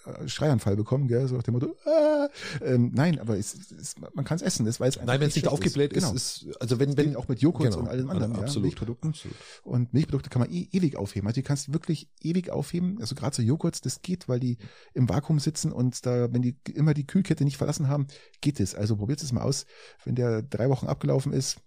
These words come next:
Speaker 1: den kann man essen.
Speaker 2: Apropos, weil du sagst, drei Leute in deinem Haushalt, du hast gesagt, dein Bub ist ausgezogen.
Speaker 1: Ja.
Speaker 2: Ähm, fünfundzwanzig Prozent. <laughs> Ja, genau.
Speaker 1: Ja.
Speaker 2: Ja, ja, ist echt hart. Ähm,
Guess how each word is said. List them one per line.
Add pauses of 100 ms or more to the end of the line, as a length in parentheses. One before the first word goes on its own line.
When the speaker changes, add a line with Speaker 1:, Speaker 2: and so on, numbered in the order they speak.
Speaker 1:
den
kann
man
essen. (280)
Speaker 2:
Apropos,
weil
du
sagst,
drei
Leute
in
deinem
Haushalt,
du
hast
gesagt,
dein
Bub
ist
ausgezogen. (180)
Speaker 1:
Ja.
Speaker 2:
Ähm, (340)
fünfundzwanzig
Prozent.
<laughs>
Ja,
genau. (180)
Speaker 1:
Ja.
Speaker 2:
Ja,
ja,
ist
echt
hart. (280)
Ähm,